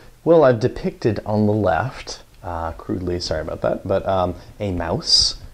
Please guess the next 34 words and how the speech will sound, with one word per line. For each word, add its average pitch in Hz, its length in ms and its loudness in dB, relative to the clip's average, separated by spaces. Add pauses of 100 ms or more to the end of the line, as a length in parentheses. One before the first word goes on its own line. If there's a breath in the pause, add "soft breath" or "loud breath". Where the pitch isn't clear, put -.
(180)
placed 117 320 4
in 104 140 0
a 95 40 2
maze. 87 380 -2
We 85 80 -4
made 85 200 -4
the 82 80 -6
maze 82 320 -6
very 85 240 -6
simple. 135 400 -2 (500 loud breath)
Um, 107 280 8
and 127 180 6
in 147 120 8
the 143 40 8
maze 135 280 6
there 120 80 4
were 113 100 8
three 190 320 -2
rooms 127 380 4
labeled 110 240 2
one, 110 240 4
two, 110 200 2
three 104 240 -4
accordingly, 113 800 2
and 98 180 -2
the 95 40 0
mouse 98 420 2
is - 100 -4
kind 98 160 -2
of 85 60 -6
free 113 320 -2
to 98 100 2
roam 98 440 2
about 90 560 -2